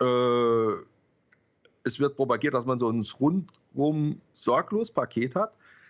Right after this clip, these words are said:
ähm, was dann aber wi-, nicht wirklich so ist. Ich hab mir da mal die Arbeit gemacht, hab mir mal die allgemeinen Bedingungen da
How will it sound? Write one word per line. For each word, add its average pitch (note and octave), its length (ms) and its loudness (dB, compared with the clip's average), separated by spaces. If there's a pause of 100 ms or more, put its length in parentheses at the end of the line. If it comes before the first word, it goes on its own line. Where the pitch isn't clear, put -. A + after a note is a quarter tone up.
(380)
ähm, D3 340 -2 (600)
was B2+ 200 -4
dann D3 220 -2
aber C3+ 320 -2
wi-, D3 140 -4
nicht D3 260 -6
wirklich D3+ 260 0
so C#3+ 80 -2
ist. D#3+ 240 0
Ich - 140 -4
hab B2+ 160 -4
mir - 100 -2
da A#2 400 -2 (160)
mal B2+ 180 -2
die - 140 -4
Arbeit C#3+ 280 0
gemacht, D3 260 -2
hab C#3 120 -2
mir C#3+ 100 -2
mal B2+ 180 0
die A#2+ 80 -2
allgemeinen A#2+ 640 0
Bedingungen D#3+ 600 0
da E3+ 680 2